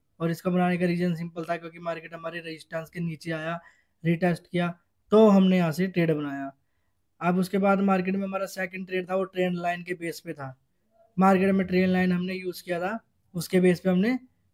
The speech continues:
Second trade बनाया था। ये, ये मैं यहाँ से करता हूँ, ये हमारी first trade थी, इसलिए हमने इस ट्रेंड line को यहाँ से नहीं लिया था। हमने इस ट्रेंड line को जो डाउन साइड जो resistance है वहाँ से लिया था, जो ये resistance है यहाँ से हमने अपना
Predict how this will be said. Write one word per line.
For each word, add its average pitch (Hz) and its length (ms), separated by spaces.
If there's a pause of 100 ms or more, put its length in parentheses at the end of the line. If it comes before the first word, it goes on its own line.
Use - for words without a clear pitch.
Second 175 380
trade 165 180
बनाया 151 220
था। 147 120
ये, 160 280
ये 170 180
मैं 170 140
यहाँ 165 140
से 160 80 (380)
करता 160 280
हूँ, 170 180 (1600)
ये 165 220
हमारी 180 300
first 185 260
trade 180 180
थी, 196 140
इसलिए 185 280
हमने 180 220
इस - 160
ट्रेंड 175 200
line 175 140
को 175 120
यहाँ 170 180
से 165 140
नहीं 160 140
लिया 147 200
था। 156 180 (520)
हमने 170 240
इस 175 160
ट्रेंड 175 220
line 170 220
को 190 160
जो 185 160 (260)
डाउन 170 240
साइड 180 240
जो 185 180
resistance 175 540
है 196 140 (360)
वहाँ 160 180
से 160 120
लिया 156 160
था, 151 100
जो 151 140
ये 165 240
resistance 170 480
है 175 60
यहाँ 170 160
से 165 120
हमने 170 260 (680)
अपना 170 280